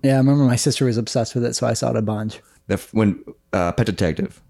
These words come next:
Speaker 1: Yeah, because When Nature Calls is the second one, and then they have a prequel where he's a child, and it's supposed to be just horrible.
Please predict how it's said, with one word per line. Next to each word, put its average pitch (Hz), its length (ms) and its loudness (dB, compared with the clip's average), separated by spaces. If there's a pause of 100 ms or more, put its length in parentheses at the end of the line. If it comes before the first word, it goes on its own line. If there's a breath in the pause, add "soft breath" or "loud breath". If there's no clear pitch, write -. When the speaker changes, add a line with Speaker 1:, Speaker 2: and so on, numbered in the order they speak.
(120)
Speaker 1:
Yeah, 135 140 0
because 123 280 -2
When 127 140 2
Nature 127 240 2
Calls 120 360 0
is 110 80 0
the 107 60 0
second 117 220 0
one, 110 100 2
and 127 140 4
then 123 60 4
they 120 80 4
have 110 80 2
a 110 80 0
prequel 127 540 0
where 120 120 2
he's 107 120 2
a 104 60 2
child, 104 540 -2
and 110 140 0
it's - 360 -2
supposed - 260 0
to 127 100 2
be 117 140 2
just 165 260 0
horrible. 113 540 0